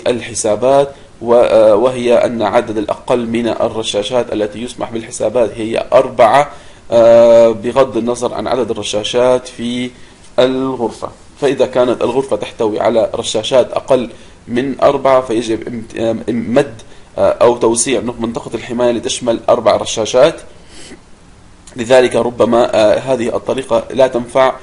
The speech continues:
مع الريزيدنشال بريشر، السبرينكلرز. طبعًا لها نقطة خاصة الريزيدنشال سبرينكلر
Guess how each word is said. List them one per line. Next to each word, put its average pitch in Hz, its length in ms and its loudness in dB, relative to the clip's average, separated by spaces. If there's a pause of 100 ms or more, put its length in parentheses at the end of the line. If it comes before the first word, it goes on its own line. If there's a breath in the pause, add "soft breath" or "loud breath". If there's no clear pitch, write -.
(280 loud breath)
مع 117 260 2
الريزيدنشال 110 500 -2
بريشر، 139 440 -2
السبرينكلرز. 139 920 -2 (320 soft breath)
طبعًا 120 160 2
لها 120 560 2
نقطة 117 380 -2
خاصة 127 440 -4
الريزيدنشال 113 840 -6
سبرينكلر 127 520 -6